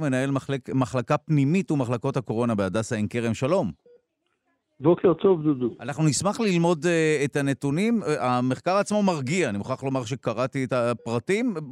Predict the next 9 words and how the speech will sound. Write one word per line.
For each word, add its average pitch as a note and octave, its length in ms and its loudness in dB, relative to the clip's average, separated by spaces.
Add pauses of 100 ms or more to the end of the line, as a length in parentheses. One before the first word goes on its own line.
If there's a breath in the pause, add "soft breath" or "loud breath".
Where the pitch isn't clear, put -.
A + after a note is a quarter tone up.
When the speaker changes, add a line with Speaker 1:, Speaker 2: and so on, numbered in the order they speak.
(140)
Speaker 1:
מה D#3 240 2
בדיוק F3+ 360 0
גיליתם? C3+ 440 -2 (2250)
Speaker 2:
אה, E3 300 0
תראה, F3 240 2
אנחנו D#3 760 2 (180)
צפינו C3+ 720 2
כבר C3 240 -2
בינואר A#2+ 760 0